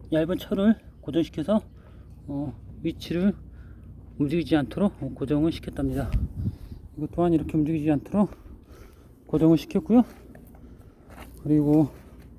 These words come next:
이쪽과 이쪽 길이를 맞추는데, 어, 줄자를 사용했고, 똑같은 높이를 맞추기 위해서,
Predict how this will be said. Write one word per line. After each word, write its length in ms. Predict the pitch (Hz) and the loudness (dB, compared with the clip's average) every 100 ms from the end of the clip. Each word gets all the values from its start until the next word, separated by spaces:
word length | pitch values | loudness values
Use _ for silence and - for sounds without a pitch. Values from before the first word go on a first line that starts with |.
| - - - - - - - - - - - - - | -20 -16 -14 -14 -14 -18 -18 -20 -20 -18 -18 -18 -2
이쪽과 880 | 160 - - 185 175 - 190 196 - - - - - - - - - - - - - 143 | -2 -2 -4 0 0 0 2 2 0 -10 -14 -12 -10 -8 -8 -6 -4 -4 -6 -14 -10 -10
이쪽 420 | - - 175 185 - - - - - - | -12 0 2 2 -4 -18 -18 -16 -16 -12
길이를 400 | - 156 175 180 | -4 0 0 -2
맞추는데, 540 | 147 135 165 165 151 151 - - - - - - - - | -6 -6 -2 0 0 -2 -12 -20 -20 -20 -20 -20 -20 -10
어, 240 | 135 139 - | -6 -6 -6
줄자를 400 | 151 143 160 156 | -6 2 2 2
사용했고, 640 | - 160 151 - 214 240 - - - - - - - | -2 0 0 0 2 2 0 -20 -20 -20 -20 -20 -8
똑같은 600 | - 254 269 - 220 226 196 - - | -6 0 0 2 4 4 4 -6 -6
높이를 720 | 160 156 151 - 185 180 190 | -4 -2 -4 0 2 6 4
맞추기 380 | 156 139 - 170 | 2 -6 -4 0
위해서, 260 | 160 139 | 0 2